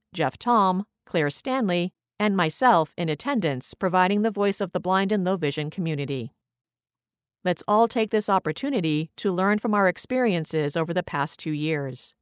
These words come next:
The world will never be the same again. We have a unique opportunity to make it a better world for the blind and low vision community.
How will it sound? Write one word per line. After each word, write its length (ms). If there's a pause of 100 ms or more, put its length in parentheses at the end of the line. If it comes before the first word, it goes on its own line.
(500)
The 100
world 400
will 120
never 300
be 140
the 120
same 420
again. 500 (720)
We 120
have 180
a 60
unique 380
opportunity 680
to 120
make 200
it 120
a 40
better 240
world 400
for 120
the 100
blind 260
and 120
low 100
vision 320
community. 640